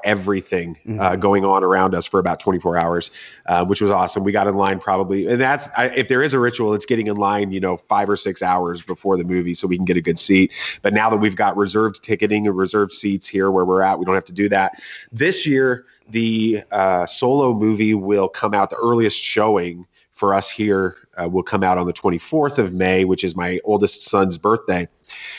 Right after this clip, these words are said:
Speaker 1: And so our ritual this year is we're going to have a birthday party at the movie theater and, uh, br-, invite all, buy tickets for all of his friends. 'Cause again, we do experiences, not, uh, rather than, uh, items for, for celebrations and things like that. So,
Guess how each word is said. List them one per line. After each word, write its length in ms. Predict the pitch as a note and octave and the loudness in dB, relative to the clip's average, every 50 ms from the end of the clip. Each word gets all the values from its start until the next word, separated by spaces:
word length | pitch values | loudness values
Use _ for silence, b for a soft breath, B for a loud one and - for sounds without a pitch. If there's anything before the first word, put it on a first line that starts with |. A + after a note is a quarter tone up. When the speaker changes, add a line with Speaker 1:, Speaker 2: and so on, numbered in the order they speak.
| B B B - | B B B -2
Speaker 1:
And 360 | F#2+ F#2+ F#2+ F#2 F#2 F#2+ F2+ | 0 2 2 2 2 0 0
so 600 | - - - A#2 G#2+ G2 G2 F#2+ F#2+ F#2+ F#2 - - | -4 -4 -2 -2 0 0 0 0 0 0 -2 -2 0
our 100 | G2+ G2+ | -2 0
ritual 300 | G#2 B2+ B2 - A2+ G2+ | 0 -2 -2 -2 -2 -2
this 220 | F#2+ A2 A#2 - - | -2 -2 -4 -2 -2
year 240 | G2+ F#2 F2 F2 | -2 0 0 0
is 120 | F2+ F2 F2+ | -2 -2 -4
we're 60 | F#2+ | -4
going 200 | F#2+ F#2+ F#2 F2 | -2 -2 -2 -2
to 60 | F2 F#2 | -2 -4
have 120 | F#2 F2 | -4 -4
a 40 | E2+ | -2
birthday 260 | F2+ G2+ G2+ - F2 | -4 -4 -2 -2 -4
party 320 | - - D#2+ D2 D2+ D2 | -4 -2 -4 -4 -2 -2
at 80 | D2+ D#2 | -4 -4
the 60 | D#2+ F2+ | 0 0
movie 200 | F#2+ F#2+ F2+ E2+ | 0 2 0 0
theater 500 | - C#2+ C#2 - A#1+ A#1+ C#2+ - - - | -2 -2 -2 0 -2 -4 -4 -8 -10 -6
and, 380 | F2 E2+ E2 E2+ E2+ E2+ E2 E2+ | -2 -2 0 0 0 0 0 0
uh, 60 | E2+ | -2
br-, 160 | E2 F#2 F#2 | 0 0 -2
invite 260 | F2 F2+ G2 G2 F#2+ G2 | 0 0 0 0 2 2
all, 160 | G2 F#2 - | 0 0 0
buy 180 | G2 G#2+ G#2 G2+ | -2 -2 0 0
tickets 280 | - - G#2+ G2+ G2 - | 0 0 0 0 0 0
for 140 | - G2+ G2 | 0 0 0
all 80 | F#2+ | 0
of 60 | F2+ | 0
his 100 | F#2 F#2 | -2 -4
friends. 340 | - - C#3 C3+ C3+ C3 A#2+ | -2 -2 0 0 0 0 -2
'Cause 140 | - G#2 F#2 | -4 -6 -6
again, 240 | F2+ G#2+ A2 G#2+ G2+ | -2 0 0 0 0
we 80 | G2 | 0
do 120 | F2+ G2 F#2 | 0 0 -2
experiences, 800 | F2+ - - - G2+ G2+ G#2 G2+ G2 - - G2 G2 G2 F#2 - F#2+ | -2 -4 -2 0 0 2 2 2 0 0 0 2 2 2 0 -2 -4
not, 260 | F#2 F2+ - - - | -4 -4 -4 -6 -8
uh, 120 | F2+ E2 - | -8 -8 -2
rather 260 | F2+ F#2+ F#2+ F#2+ F#2 | 0 2 2 2 2
than, 300 | F2+ F2+ F2+ F2 F2+ E2+ b b b b b b b b - | 0 -2 -4 -4 -6 -10 b b b b b b b b -2
uh, 140 | E2+ E2+ - - | -2 0 0 0
items 380 | G2 G2 G2+ G2+ G2 G2+ - - | 0 0 2 0 0 0 -2 -4
for, 480 | - F2+ F#2 F#2 F#2 F2+ F2+ F2 - | -2 -2 0 0 2 2 0 -2 -2
for 300 | - - F2 F2 F2+ F2+ | -4 -2 0 0 0 0
celebrations 580 | - - G2+ G2 F#2 F#2+ F#2+ F#2 - F#2+ F2 - | 0 0 0 0 2 2 0 0 -2 -6 -8 -8
and 80 | F2 | -6
things 160 | - F#2+ F2+ F#2+ | -4 -2 0 0
like 140 | F2+ - | 0 0
that. 220 | - F#2 F#2 - - | 2 0 0 0 0
So, 200 | - F#2 E2+ | 0 0 0